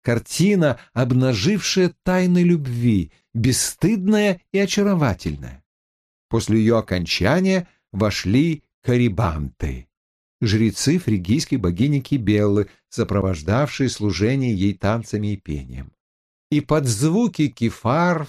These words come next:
флейт, кимвалов и бубнов стали плясать с сирийскими девушками вакханалию,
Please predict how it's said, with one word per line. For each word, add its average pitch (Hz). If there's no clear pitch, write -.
флейт, 151
кимвалов 127
и 101
бубнов 139
стали 170
плясать 135
с -
сирийскими 135
девушками 165
вакханалию, 123